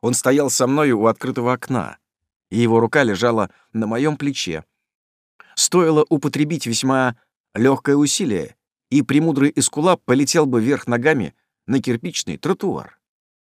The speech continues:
Это была бы превосходнейшая штука.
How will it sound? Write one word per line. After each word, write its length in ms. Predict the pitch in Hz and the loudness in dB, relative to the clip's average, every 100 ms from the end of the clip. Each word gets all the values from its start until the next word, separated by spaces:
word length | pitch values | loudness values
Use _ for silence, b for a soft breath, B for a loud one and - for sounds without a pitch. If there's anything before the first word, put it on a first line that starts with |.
| - | -10
Это 180 | 104 120 | -4 0
была 180 | 131 | 2
бы 320 | 127 131 127 120 _ - | 4 4 4 0 _ -2
превосходнейшая 800 | 147 147 143 - 190 196 202 202 | 2 2 2 0 0 0 -2 -2
штука. 440 | - - - - | -2 -4 -4 -14